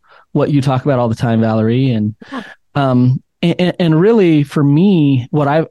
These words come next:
Speaker 1: I've talked about a lot through the years doing therapy in Utah County and just being really s-,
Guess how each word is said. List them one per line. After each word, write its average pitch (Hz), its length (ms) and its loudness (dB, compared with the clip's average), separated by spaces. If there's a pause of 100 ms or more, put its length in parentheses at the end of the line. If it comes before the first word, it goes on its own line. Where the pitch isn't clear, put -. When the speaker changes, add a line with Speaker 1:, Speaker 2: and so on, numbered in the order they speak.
Speaker 1:
I've 156 200 -2
talked 139 320 -4
about 120 340 -2
a 127 100 -4
lot 117 440 -2
through - 180 -4
the 123 100 -2
years 123 440 0
doing 120 240 -2
therapy 123 840 -2 (440)
in 127 120 2
Utah 123 340 0
County 117 600 -2 (320)
and 120 340 0
just 131 260 -2
being 131 260 2
really 131 180 0
s-, - 260 -6